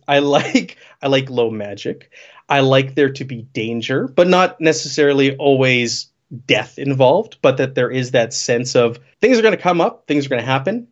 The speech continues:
and we may need to run away sometimes. It's not always the best course of action to stand there and fight everything. Um, yeah, really gritty,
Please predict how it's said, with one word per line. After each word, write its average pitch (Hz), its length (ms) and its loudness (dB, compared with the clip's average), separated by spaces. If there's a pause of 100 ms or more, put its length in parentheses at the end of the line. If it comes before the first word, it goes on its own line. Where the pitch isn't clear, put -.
(120)
and 143 560 2
we 170 120 -2
may 196 200 -2
need 196 220 -6
to 170 100 -4
run 170 160 2
away 175 200 0
sometimes. 110 600 -10
It's - 200 -4
not 151 200 4
always 147 240 2
the 127 80 -8
best 110 220 0
course - 260 -2
of 123 80 -8
action 107 340 0
to 110 60 0
stand 110 380 0
there 107 160 -2 (100)
and 113 120 -6
fight 104 280 -2
everything. 107 560 -8 (420)
Um, 127 580 2
yeah, 156 320 2 (120)
really 180 440 -4 (520)
gritty, 202 600 -6